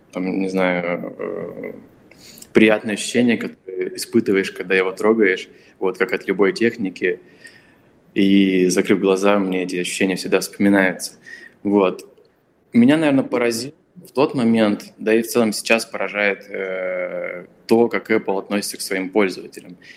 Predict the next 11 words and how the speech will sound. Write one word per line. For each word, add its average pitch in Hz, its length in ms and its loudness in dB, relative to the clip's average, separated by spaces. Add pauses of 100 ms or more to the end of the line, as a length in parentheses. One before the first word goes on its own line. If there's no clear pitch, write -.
(160)
Если 101 220 -2
вспомнить, 98 460 0
там, 87 180 -10
старые 120 400 2
времена, 110 500 2
это 92 300 -2
были 90 800 -2 (100)
Windows, 110 580 2
э, 92 300 -4 (840)
Mac, 98 240 2 (160)
м, 95 300 0